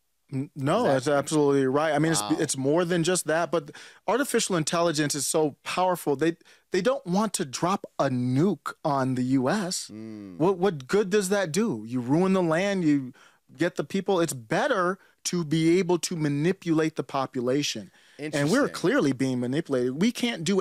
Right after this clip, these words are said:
Speaker 1: anything like what we do, like what they're doing to us, we can't do to them.
Speaker 2: Yeah, that's very interesting because, m-, you know, uh, I totally agree, e-,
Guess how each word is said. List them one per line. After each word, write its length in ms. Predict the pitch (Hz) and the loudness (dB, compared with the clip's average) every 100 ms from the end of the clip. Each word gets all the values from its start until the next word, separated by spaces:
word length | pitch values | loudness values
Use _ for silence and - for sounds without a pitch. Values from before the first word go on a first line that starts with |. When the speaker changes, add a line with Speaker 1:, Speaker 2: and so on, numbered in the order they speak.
| - | 0
Speaker 1:
anything 460 | 196 240 - 208 180 | 2 2 2 -2 0
like 440 | 147 147 151 - - _ _ - | 0 0 -2 -4 -20 _ _ -2
what 180 | 147 147 | -2 2
we 200 | 165 190 | 2 2
do, 500 | 143 180 175 185 - - | 0 2 2 0 -6 -4
like 300 | 143 143 139 | 0 0 2
what 260 | 147 135 127 | 0 0 0
they're 220 | 170 202 | 2 2
doing 260 | 190 190 | 2 2
to 140 | 180 - | 0 -2
us, 360 | 143 247 - - _ _ _ | 0 0 -4 -8 _ _ _
we 160 | 143 180 | -2 0
can't 360 | - 160 147 | -2 -2 0
do 140 | 139 135 | 0 2
to 60 | |
them. 360 | 120 110 92 - _ | 0 -4 -6 -20 _
Speaker 2:
Yeah, 400 | 127 143 120 98 | -8 -4 -4 -4
that's 220 | 131 202 175 | -4 -4 -4
very 440 | 220 294 262 180 | -4 -2 -2 -6
interesting 460 | 208 175 - 143 139 | -8 -10 -10 -10 -8
because, 340 | 160 196 - - - | -8 -8 -8 -16 -20
m-, 80 | 180 170 | -20 -16
you 140 | 196 | -10
know, 280 | 170 135 120 - _ _ | -6 -4 -6 -10 _ _
uh, 300 | 143 131 117 107 - | -6 -4 -6 -10 -6
I 140 | 175 | -6
totally 500 | 185 220 330 381 277 | -4 -4 -4 -4 -8
agree, 680 | 190 139 226 269 170 120 110 _ _ _ 127 | -10 -12 -14 -14 -14 -14 -18 _ _ _ -20
e-, 60 | - | -14